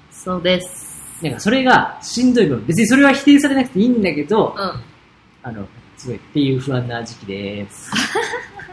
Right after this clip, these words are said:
Speaker 1: で、腹筋を割れば、
Speaker 2: まあ、
Speaker 1: その、
Speaker 2: 腹筋を割るっていうか、まあ、なんかそういう、そうだね。
Speaker 1: <laughs>
Speaker 2: いや、でも一つの例として分かりやすいから。
Speaker 1: 分かりやすいやん。その目標として分かりやすいよ。
Speaker 2: 分かりやすい。
Speaker 1: 腹筋を割るっていうの。
Speaker 2: うん。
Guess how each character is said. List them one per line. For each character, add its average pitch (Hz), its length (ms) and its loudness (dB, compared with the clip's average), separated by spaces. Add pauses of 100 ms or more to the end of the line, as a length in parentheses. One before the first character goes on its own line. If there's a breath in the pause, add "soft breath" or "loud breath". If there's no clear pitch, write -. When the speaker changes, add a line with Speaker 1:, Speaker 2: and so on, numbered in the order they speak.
(880 loud breath)
Speaker 1:
で、 262 460 2
腹 254 100 4 (180)
筋 320 340 0
を 269 500 0
割 196 200 2
れ 208 60 -2
ば、 190 80 0
Speaker 2:
ま 214 400 4
あ、 - 60 -14
Speaker 1:
そ 185 160 -6
の、 160 280 -6
Speaker 2:
腹 185 120 0
筋 233 180 0
を 220 60 4
割 214 160 4
る - 20 -4
っ - 40 -12
て 151 60 0
い - 40 -6
う - 60 -8
か、 - 60 -14
ま 117 140 -6
あ、 98 80 -10
な 107 100 -14
ん - 40 -18
か - 60 -20
そ - 140 -12
う 135 40 -6
い 123 200 -2
う、 110 140 -14
そ - 160 -10
う 127 60 0
だ - 320 -4
ね。 - 20 -4
Speaker 1:
<laughs> - 20 -
Speaker 2:
い 151 40 0
や、 135 80 0
で 143 80 -2
も 127 100 -2
一 175 200 -2
つ - 140 -8
の 120 60 -10
例 113 140 -4
と - 100 -16
し - 80 -20
て 131 60 -12
分 135 100 -6
か 170 80 0
り 160 100 6
や 160 120 6
す - 80 -6
い - 20 -8
か - 60 0
ら。 214 60 4
Speaker 1:
分 - 40 -6
か 247 140 4
り 254 60 6
や 247 100 2
す 247 160 -2
い 180 80 2
や 139 80 -8
ん。 131 80 -16
そ 233 120 -4
の 208 140 -2
目 285 260 2
標 427 240 6
と 392 80 2
し - 80 -4
て 359 80 2
分 285 140 2
か 269 80 -2
り 269 60 0
や 254 80 0
す - 100 -10
い 165 60 -8
よ。 - 60 -16
Speaker 2:
分 233 140 -4
か - 40 -2
り - 60 -6
や 220 40 -8
す 220 80 -4
い。 214 40 2
Speaker 1:
腹 - 20 2
筋 - 0 -
を 196 80 2
割 180 180 2
る - 40 -10
っ - 20 -20
て 151 120 -14
い 139 40 -12
う 139 60 -18
の。 139 40 -20
Speaker 2:
う 120 40 -20
ん。 101 260 -12